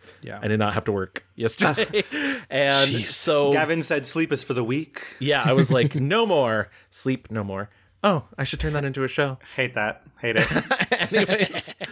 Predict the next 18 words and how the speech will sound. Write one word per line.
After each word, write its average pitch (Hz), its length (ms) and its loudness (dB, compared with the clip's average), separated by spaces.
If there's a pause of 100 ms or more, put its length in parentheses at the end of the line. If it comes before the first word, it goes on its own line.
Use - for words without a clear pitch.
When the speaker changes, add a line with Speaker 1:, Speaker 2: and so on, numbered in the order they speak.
(380)
Speaker 2:
um, 143 720 2 (1400)
so 180 420 2 (840)
I 185 220 2
think 220 320 -2
she 185 240 0
has, 151 220 0
like, 123 160 0
three 147 280 -4
tracks, - 680 -4 (460)
essentially. 113 560 -2
And, 190 160 2
like, - 220 0 (760)
none 165 200 2
of 160 120 0
this 165 200 2
is 135 80 -6
verified. 95 680 -4
So 107 540 2